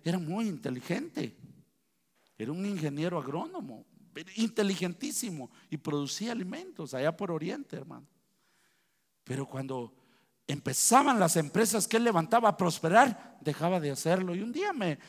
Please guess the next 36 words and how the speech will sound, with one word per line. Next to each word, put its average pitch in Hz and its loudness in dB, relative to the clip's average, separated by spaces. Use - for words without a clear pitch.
me 185 2
llamó 160 2
la 269 0
atención 208 0
y 240 -2
le 214 0
dije: 214 -2
"Pero 175 -2
usted, 185 -6
¿por 214 -6
qué 214 -2
se 208 0
detuvo? 214 -4
Iba 196 2
tan, 220 -4
tan 202 -2
bien". 202 0
"No, 151 -2
usted 175 -2
es 196 -2
que, 143 -6
es 131 -10
que 135 -10
el 120 -6
dinero 139 -4
es 117 -6
malo, 139 -2
hombre. 151 -12
No 123 -10
sea 135 -6
que 120 -10
me 107 -14
pierda". 123 -6
Y 123 -12
yo 139 -2
decía: 143 -2